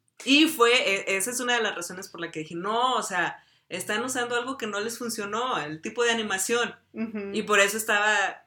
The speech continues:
Speaker 1: reacia a ver esa,
Speaker 2: <laughs>
Speaker 1: esa cosa,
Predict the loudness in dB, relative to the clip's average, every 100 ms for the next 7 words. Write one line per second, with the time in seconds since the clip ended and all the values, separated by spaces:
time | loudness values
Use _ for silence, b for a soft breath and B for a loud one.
0 | -6 6 12 12 12 12 0 0 4 4
1 | 4 2 2 2 0 -2 -4 -4 -8 -10
2 | -16 -14 -14 -14 -16 -8 -4 -4 -2 -2
3 | 0 0